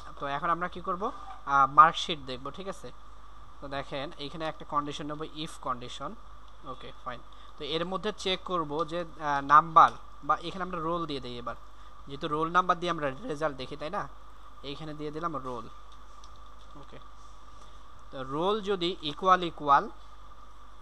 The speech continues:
এই roll নাম্বারটা হয়, তাহলে কি হবে, এর মধ্যে document dot write দিলাম, খুবই simple কাজ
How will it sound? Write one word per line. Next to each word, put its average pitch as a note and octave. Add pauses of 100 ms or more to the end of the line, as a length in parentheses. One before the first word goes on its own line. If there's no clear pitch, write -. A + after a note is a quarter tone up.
এই F#3
roll E3
নাম্বারটা C3+
হয়, C3+ (2500)
তাহলে C#3+
কি E3
হবে, E3+ (720)
এর C#3+
মধ্যে D3+
document D#3
dot E3+ (380)
write C#3
দিলাম, D#3+ (2750)
খুবই C#3
simple D3
কাজ D#3+